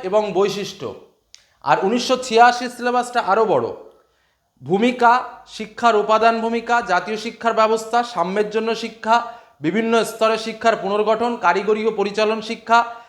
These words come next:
শিক্ষা ব্যবস্থার সক্রিয়করণ, শিক্ষার বিষয়বস্তু ও শিক্ষা প্রক্রিয়ার পুনর্বিন্যাস, শিক্ষক, শিক্ষা ব্যবস্থাপনা, সম্পদ ও পুনর্পরীক্ষা এবং ভবিষ্যৎ। মানে এখানে রয়েছে আরও দশটা পার্ট, আর এখানে রয়েছে আরও তিনটে পার্ট।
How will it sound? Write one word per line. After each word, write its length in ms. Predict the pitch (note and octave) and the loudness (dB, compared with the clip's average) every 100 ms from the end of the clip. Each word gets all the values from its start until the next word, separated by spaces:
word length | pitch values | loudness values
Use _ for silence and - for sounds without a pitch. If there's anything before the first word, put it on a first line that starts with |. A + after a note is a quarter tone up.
| _ | _
শিক্ষা 340 | - G3 - A#3 | -14 -14 -4 0
ব্যবস্থার 380 | A3+ A3 A3+ G#3 | 0 -2 -4 -2
সক্রিয়করণ, 760 | F#3+ F#3 A3 A3+ A3+ A3+ A#3 - - - | 2 4 4 4 4 4 0 -6 -18 -18
শিক্ষার 440 | - A3 - A#3 | -14 -8 0 0
বিষয়বস্তু 640 | F3+ F#3 A3 A3+ A3 A#3 A3+ | 0 -2 0 0 -2 -4 -4
ও 60 | |
শিক্ষা 320 | A3 G3+ - | -4 -8 -6
প্রক্রিয়ার 500 | G#3+ A3 G#3+ G#3 G#3 G#3 | -4 -4 -2 0 0 0
পুনর্বিন্যাস, 680 | G3 G#3+ A3+ A3 A#3 A#3 - - - | 0 2 2 2 2 0 -8 -20 -14
শিক্ষক, 540 | - G#3+ G#3+ A#3+ A#3+ - - - | -10 -10 -2 2 2 2 -12 -14
শিক্ষা 340 | G3+ - - | -16 -6 0
ব্যবস্থাপনা, 760 | F3+ F#3+ A3 A3+ A3+ A3+ A#3 A#3 - | 2 2 0 0 0 2 0 -4 -10
সম্পদ 480 | - F3+ F#3+ F#3+ A3+ | -6 -2 0 2 2
ও 60 | A3 | 2
পুনর্পরীক্ষা 1000 | F#3+ G#3 G#3+ A3 A3 A3 A#3+ A#3+ A#3 - _ | -2 -2 -2 -2 -4 -2 0 0 0 -14 _
এবং 260 | E3+ G#3 A#3+ | -2 0 0
ভবিষ্যৎ। 520 | D#3 F3 - D#3 G#2+ - - _ D#3 | -2 -4 -4 -4 -6 -8 -20 _ -10
মানে 120 | F3 | -6
এখানে 380 | F#3 F#3+ A#3+ B3 | -4 0 0 2
রয়েছে 300 | B3 B3 A#3+ | 2 2 2
আরও 200 | G3+ A3+ | 0 0
দশটা 380 | G3 G3+ A3 A3+ | 0 0 0 2
পার্ট, 220 | A#3+ B3+ - | 2 0 -4
আর 100 | F3 | -6
এখানে 260 | F#3+ G#3 G#3 | -4 -4 -2
রয়েছে 280 | G#3+ G#3 | -4 -2
আরও 120 | G#3 G3+ | -2 -4
তিনটে 360 | G3+ F3+ D#3 | -6 -8 -6
পার্ট। 240 | A#2 A2 | -6 -6